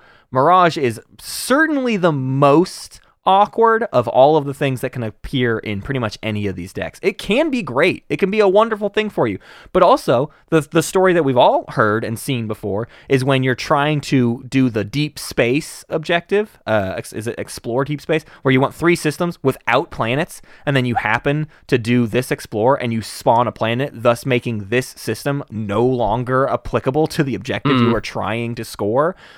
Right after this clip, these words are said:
Speaker 1: Uh,
Speaker 2: Mm-hmm.
Speaker 1: that's pretty rough, bud.
Speaker 2: Yeah, I wanna make an argument here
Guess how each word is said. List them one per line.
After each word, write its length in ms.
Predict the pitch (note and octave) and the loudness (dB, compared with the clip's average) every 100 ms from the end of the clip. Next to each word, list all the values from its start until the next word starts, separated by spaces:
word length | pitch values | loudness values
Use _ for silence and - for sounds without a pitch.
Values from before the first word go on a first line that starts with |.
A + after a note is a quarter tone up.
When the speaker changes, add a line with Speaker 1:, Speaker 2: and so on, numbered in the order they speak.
| - | -2
Speaker 1:
Uh, 220 | B2 B2 B2 | 4 6 6
Speaker 2:
Mm-hmm. 120 | A2+ | 4
Speaker 1:
that's 240 | G#3 C4 | 2 0
pretty 280 | - D3+ F3 | -4 -2 2
rough, 320 | G#3+ F3+ - | 4 4 0
bud. 380 | G#2+ F#2+ B2+ D3+ _ - _ _ _ _ _ _ - | -6 -2 -2 -2 _ -20 _ _ _ _ _ _ -4
Speaker 2:
Yeah, 340 | D#3+ F3+ C#3 - - | 2 4 4 0 2
I 180 | F#3 | 4
wanna 200 | E4+ G4 | 4 4
make 200 | C#4 G#3 E3 | 4 2 2
an 80 | |
argument 460 | C#3+ C3+ A2+ G2+ E2+ | 2 2 0 -2 0
here 440 | F#2+ D#2 C2+ A#1+ | 0 0 0 -6